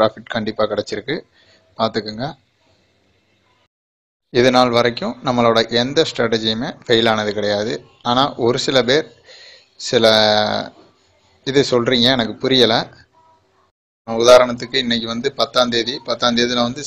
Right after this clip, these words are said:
சிங்கு வந்து எழுபத்தஞ்சு பைசா ஃபர்ஸ்ட் கேண்டில் ஸ்டிக் ட்ரேட் ஆயிருக்குன்னு ஒரு நண்பர் சொல்லியிருக்காரு. நான் யூஸ் பண்றது வந்து ஓடின் டயட் சார்ட், வந்து ஓடின் டயட். அதுல வந்து எழுபத்தஞ்சு பைசா ஃபர்ஸ்ட் கேண்டில் ஸ்டிக் ட்ரேட் ஆகல, லெட் தான் ட்ரேட் ஆயிருக்கு.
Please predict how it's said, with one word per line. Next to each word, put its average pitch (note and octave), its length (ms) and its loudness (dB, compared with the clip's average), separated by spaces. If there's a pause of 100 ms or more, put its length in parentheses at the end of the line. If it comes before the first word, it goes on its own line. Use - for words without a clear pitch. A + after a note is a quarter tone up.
சிங்கு E3 260 -6
வந்து C3+ 320 -2
எழுபத்தஞ்சு B2+ 400 -4
பைசா A#2+ 380 -2
ஃபர்ஸ்ட் A2+ 300 -6
கேண்டில் A2+ 280 -4
ஸ்டிக் - 240 -14
ட்ரேட் A#2 240 4
ஆயிருக்குன்னு A2 360 2
ஒரு G#2 100 -6
நண்பர் G#2+ 380 -8
சொல்லியிருக்காரு. G#2 580 -6 (1400)
நான் B2+ 500 2
யூஸ் C3 260 -4
பண்றது A#2+ 300 0
வந்து A#2 420 0
ஓடின் C3 160 0
டயட் G#2+ 300 2 (240)
சார்ட், G#2+ 260 0
வந்து G#2 260 -6
ஓடின் A#2 380 0
டயட். G#2 520 -2
அதுல D3+ 360 0
வந்து C3 340 -2 (360)
எழுபத்தஞ்சு A#2 420 0
பைசா A#2+ 260 -2
ஃபர்ஸ்ட் A#2 300 -6
கேண்டில் A2+ 300 -4
ஸ்டிக் B2 180 -8 (240)
ட்ரேட் A#2 200 4
ஆகல, G#2+ 460 0
லெட் B2 400 0
தான் C3 160 0
ட்ரேட் A2 300 0
ஆயிருக்கு. G#2 360 -6